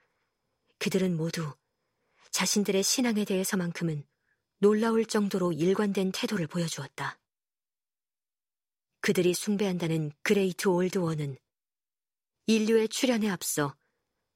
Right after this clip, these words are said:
태초의 하늘에서 태어났다는 존재라 했다. 그레이트 올드 원은 지금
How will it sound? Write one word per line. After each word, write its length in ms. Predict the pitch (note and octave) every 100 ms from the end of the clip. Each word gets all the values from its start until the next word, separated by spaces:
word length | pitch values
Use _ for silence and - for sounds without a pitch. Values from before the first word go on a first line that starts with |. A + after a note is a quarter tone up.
| _
태초의 420 | - C#4+ - B3
하늘에서 500 | A#3 - B3+ A#3 -
태어났다는 640 | G3+ - B3 A3+ G#3 E3+ D3
존재라 380 | F3 E3 D#3
했다. 420 | D3 - C3+ - _ _ _ _ _ _ _ _ _ _ _ _ _ _ _ _ _ _ _ _ -
그레이트 400 | F#3+ F#3 E3+ F#3+
올드 240 | F3+ F3
원은 360 | E3+ E3 D#3 D3 _ _ _ _ _ _ _ -
지금 480 | A3 G3+ F#3+ D3